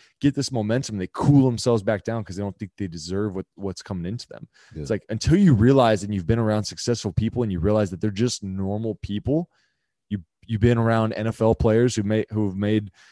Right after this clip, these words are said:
Speaker 1: fifty million, a hundred million dollars in their career, and you think they're some special person, but they're, they're cool people, but they're just a normal person. You don't treat, they're not, you know, a, a millionaire is not a different human than a, than a,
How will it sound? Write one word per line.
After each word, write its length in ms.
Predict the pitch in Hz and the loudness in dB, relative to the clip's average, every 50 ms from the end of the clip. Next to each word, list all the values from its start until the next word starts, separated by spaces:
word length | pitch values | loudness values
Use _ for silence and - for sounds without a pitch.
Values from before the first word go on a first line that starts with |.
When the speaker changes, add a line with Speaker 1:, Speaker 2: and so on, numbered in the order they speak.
| _ _ _ | _ _ _
Speaker 1:
fifty 320 | - 131 127 - - 113 | -2 -2 -2 0 -2 -2
million, 340 | 104 107 113 117 120 120 117 | 0 2 2 2 2 2 0
a 40 | 101 | 0
hundred 200 | 85 127 127 120 | 2 2 2 4
million 240 | 113 120 120 117 110 | 4 4 4 4 6
dollars 260 | 110 113 117 117 117 | 6 6 6 4 4
in 40 | 120 | 2
their 100 | 110 101 | -2 -2
career, 240 | - 107 107 113 127 | -2 0 2 2 2
and 80 | 123 104 | 2 2
you 60 | 87 | 0
think 180 | 87 117 107 - | 0 0 0 0
they're 100 | 110 98 | -2 -4
some 320 | - 117 110 107 101 98 - | -2 -2 -4 -4 -4 -6 -10
special 440 | _ - 117 113 107 - 107 92 - _ - | _ -2 -2 -2 -2 -2 -6 -8 -8 _ -6
person, 280 | 113 123 139 - - 98 | -4 -4 -2 -2 -4 -6
but 140 | 92 87 - | -6 -6 -4
they're, 280 | 92 95 95 95 85 - _ _ _ _ _ - | -4 -4 -2 -4 -6 -8 _ _ _ _ _ -4
they're 160 | 101 98 - _ _ - | -4 -4 -4 _ _ 0
cool 240 | - 160 156 135 117 | 4 6 6 8 8
people, 520 | - 160 214 220 - 123 131 147 147 _ _ _ _ _ - | 6 4 4 4 4 2 2 2 0 _ _ _ _ _ 0
but 120 | - - | 0 2
they're 120 | - 131 113 | 4 4 4
just 260 | 131 143 - - - _ - | 4 2 2 0 -4 _ -4
a 40 | 113 | -2
normal 440 | 110 107 107 110 113 117 110 95 85 | 0 4 6 6 6 4 2 0 -4
person. 400 | - - 117 127 131 - - - - 117 _ _ _ _ _ _ _ _ - | -6 -6 -6 -6 -8 -8 -12 -18 -18 -20 _ _ _ _ _ _ _ _ -4
You 100 | 107 107 | -2 -2
don't 160 | 113 - - | -2 -2 -4
treat, 280 | - - 127 131 104 - | -2 0 2 2 2 0
they're 120 | 101 107 | -4 -4
not, 260 | 110 120 127 120 - _ _ _ _ _ _ - | -2 0 0 0 -2 _ _ _ _ _ _ -10
you 80 | 92 | -8
know, 140 | 87 78 - _ _ _ _ - | -8 -8 -10 _ _ _ _ -8
a, 80 | 104 98 98 92 _ _ _ - - | -8 -6 -6 -8 _ _ _ -6 -2
a 40 | 107 | 0
millionaire 520 | 110 131 156 170 160 143 131 123 120 113 | 4 6 6 6 6 6 6 6 6 4
is 160 | 104 117 98 | 4 2 2
not 220 | 110 123 123 101 101 | 2 2 2 2 0
a 40 | |
different 380 | 95 82 110 107 - 104 - - | 0 -2 -2 0 0 -2 -6 -6
human 400 | - - 113 117 104 92 87 87 | -6 -4 -2 0 0 0 -2 -2
than 140 | 87 85 82 | -4 -4 -6
a, 100 | 78 71 - | -8 -10 -10
than 200 | - 92 87 85 | -8 -8 -6 -6
a, 120 | 82 76 | -6 -8